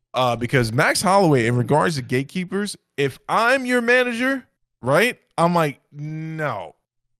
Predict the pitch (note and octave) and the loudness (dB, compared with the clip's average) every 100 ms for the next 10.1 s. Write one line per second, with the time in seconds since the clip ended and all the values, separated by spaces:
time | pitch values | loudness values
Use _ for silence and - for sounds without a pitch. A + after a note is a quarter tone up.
0 | _ B2+ C3+ C#3+ G#2+ D#3 D#3+ D#3 D#3+ D#3 | _ -4 -2 -2 -2 -2 2 2 2 0
1 | - - _ - - A3+ G#3 E3 D3+ D3+ | -6 -20 _ -14 -10 -8 -6 -4 -2 -4
2 | D3+ - C3 B2+ C#3 D3 C#3+ C3+ C3 B2 | -6 -6 -4 0 2 2 0 -2 -2 -2
3 | A2+ A2 B2 A#2+ A2+ A#2 A#2 A2 G#2+ G#2 | -4 0 0 2 -2 -2 0 2 0 -2
4 | G#2 G#2 G2+ G#2 G2+ G#2 B2 A#2+ A#2 G#2+ | -4 -2 -2 -2 -4 -4 -4 -6 -8 -8
5 | - A#2 G#2+ - G#2 F#2+ - - _ C#3+ | -4 -4 -4 -4 -4 -4 -8 -18 _ -2
6 | C#3+ D3 G#3+ B3+ G3 F#3 F3+ E3 D3 C#3+ | 0 0 0 -2 -2 0 0 -2 -4 -2
7 | C3+ B2 A2+ G#2+ F#2 _ B2 C#3 A3 G#3+ | -2 -2 -2 -4 -10 _ -6 -4 -4 -4
8 | D#3+ D3+ C3+ B2 A2 - B2 A#2+ B2 A#2+ | -2 -2 -4 -8 -8 -2 0 0 0 0
9 | A#2 A#2 A#2 A#2+ B2 - D3 D3 C3+ C#3 | -4 -8 -6 -6 -6 -8 -6 -4 -2 0
10 | D3+ | -2